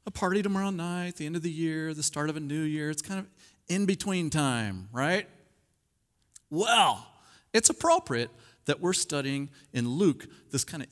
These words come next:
in-between story, 'cause we've talked about all the birth stories, wonderful Christmas Eve worship this last week. And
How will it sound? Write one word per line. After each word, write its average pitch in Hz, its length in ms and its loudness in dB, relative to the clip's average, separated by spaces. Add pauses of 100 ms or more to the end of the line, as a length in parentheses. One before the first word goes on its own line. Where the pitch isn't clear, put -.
in-between 170 880 -4
story, 110 480 -4
'cause 113 160 -14
we've 117 100 -10
talked - 280 -14
about 135 180 -10
all 127 80 -10
the 131 80 -8
birth 113 320 -10
stories, 113 500 -4 (300)
wonderful 117 960 -6 (140)
Christmas - 500 -6
Eve 113 300 -6
worship 101 400 -10 (1000)
this - 160 -6
last 101 300 -6
week. 98 360 -14 (1400)
And 175 240 2